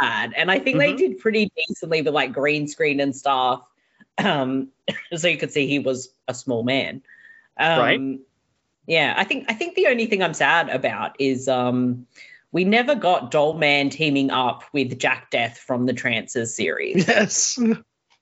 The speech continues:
Speaker 1: Which would have been amazing.
Speaker 2: And that,
Speaker 1: <laughs>
Speaker 2: to, to, to this day, Batch? To this day, that hasn't
Speaker 3: No.
Speaker 2: happened yet?
Speaker 1: No.
Speaker 3: Has not happened. Tim
Speaker 2: Okay.
Speaker 3: Thomerson has not worked with himself yet.
Speaker 2: All right,
Speaker 1: No.
Speaker 2: well.
Speaker 1: It's, it's such a shame. But yeah, look, it's, it's really silly. It's quite a lot of fun. And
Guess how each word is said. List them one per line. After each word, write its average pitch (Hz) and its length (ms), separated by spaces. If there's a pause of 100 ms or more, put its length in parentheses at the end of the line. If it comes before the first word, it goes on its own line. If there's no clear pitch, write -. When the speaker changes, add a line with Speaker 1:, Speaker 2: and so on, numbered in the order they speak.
(320)
Speaker 1:
Which 160 260
would 185 100
have 180 100
been 185 120
amazing. 170 500
Speaker 2:
And 170 140
that, - 500 (300)
Speaker 1:
<laughs> - 120
Speaker 2:
to, 202 140 (180)
to, 208 100 (160)
to 226 140
this 208 220
day, 170 280
Batch? 226 500 (140)
To 165 100
this 160 220
day, 165 200
that 185 160
hasn't 180 260
Speaker 3:
No. 190 40
Speaker 2:
happened 208 240
yet? 220 200 (220)
Speaker 1:
No. 175 160
Speaker 3:
Has 185 160
not 214 160
happened. 147 480 (380)
Tim 240 220
Speaker 2:
Okay. 165 100
Speaker 3:
Thomerson 196 420
has 190 220
not 196 180
worked 190 220
with 180 80
himself 143 400
yet. 107 220 (480)
Speaker 2:
All 165 100
right, 127 180
Speaker 1:
No. 156 120
Speaker 2:
well. 139 340 (1000)
Speaker 1:
It's, 156 320
it's 165 200
such 262 280
a 185 40
shame. 127 380
But 208 160
yeah, 165 320
look, 202 260
it's, 226 360
it's 254 180
really 262 300
silly. 151 360
It's 185 160
quite - 380
a 160 80
lot 131 220
of 120 120
fun. 120 460
And 131 480